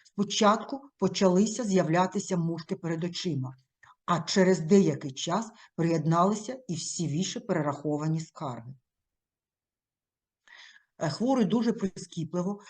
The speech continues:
приніс особисто в своєму телефоні, е, то, як він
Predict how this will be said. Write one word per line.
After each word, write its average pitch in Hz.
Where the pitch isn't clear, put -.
приніс 202
особисто 190
в -
своєму 190
телефоні, 165
е, 151
то, 240
як 208
він 202